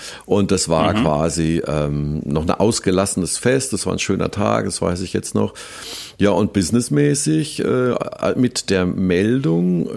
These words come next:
Speaker 1: dass es quasi einen Lockdown gibt, kamen wirklich, man konnte dazu gucken, hunderte von Stornierungen. Also du musst dir vorstellen, du hast da
Speaker 2: Mhm.
Speaker 1: wirklich ze-,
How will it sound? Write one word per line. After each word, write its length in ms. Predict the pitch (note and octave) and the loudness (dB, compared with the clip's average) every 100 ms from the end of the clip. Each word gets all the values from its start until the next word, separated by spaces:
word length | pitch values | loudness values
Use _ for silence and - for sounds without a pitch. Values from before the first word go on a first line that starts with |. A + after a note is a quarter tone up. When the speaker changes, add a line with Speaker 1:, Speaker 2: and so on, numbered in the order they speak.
| - | -2
Speaker 1:
dass 180 | G3 - | -2 -2
es 140 | - | -4
quasi 240 | - F2 | -2 0
einen 80 | D#2+ | 2
Lockdown 440 | D#2+ F#2 - A2+ A#2 | 0 0 -2 0 0
gibt, 360 | C3 C#3+ - - - - - | -2 -4 -8 -20 -18 -18 -12
kamen 480 | - F2 F2 B2+ B2+ | -4 0 2 4 4
wirklich, 280 | F#2+ A#2+ A2 | 2 0 0
man 120 | G2+ | -2
konnte 320 | - B2 B2 | 0 0 0
dazu 300 | G2+ - C3+ | -2 0 -2
gucken, 440 | C3 G#2+ - B2 A#2 - - - | -2 -4 0 0 -2 -8 -20 -2
hunderte 560 | - G3 G3 E3+ - C3+ | 2 4 4 2 2 0
von 160 | - B2+ | 0 -2
Stornierungen. 640 | - A2 A2 B2 F#2+ F2+ | 2 2 4 4 2 0
Also 120 | F#2 | 0
du 20 | G2+ | 0
musst 180 | G#2+ | 0
dir 60 | G#2 | 0
vorstellen, 540 | - G#2 - B2 B2+ B2 - - - - - - | 0 0 0 0 0 -4 -12 -18 -18 -16 -18 -14
du 220 | - F#2 | -4 2
hast 260 | G2 A#2 C3 | 2 2 0
da 60 | G#2+ | 0
Speaker 2:
Mhm. 40 | |
Speaker 1:
wirklich 380 | G#2 G2+ - - | 2 -2 -4 -6
ze-, 360 | - G#2+ - | -2 0 -2